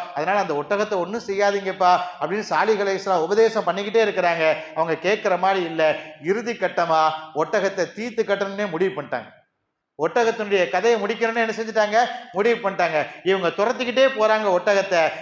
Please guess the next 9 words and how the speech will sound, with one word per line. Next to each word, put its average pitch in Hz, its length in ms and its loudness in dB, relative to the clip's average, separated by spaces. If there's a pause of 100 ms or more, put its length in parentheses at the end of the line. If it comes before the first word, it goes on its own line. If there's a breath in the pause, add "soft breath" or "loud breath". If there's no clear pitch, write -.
(100)
ஒட்டகம் 214 520 2
எங்க 226 280 0
இருந்து 226 320 2
பிறந்து 226 340 0
வந்துச்சோ 196 540 2 (180)
அந்த 165 200 -2
மலைக்குள்ளேயே 202 540 0
ஒட்டகம் 160 380 -4
போயிடுச்சு. - 480 -12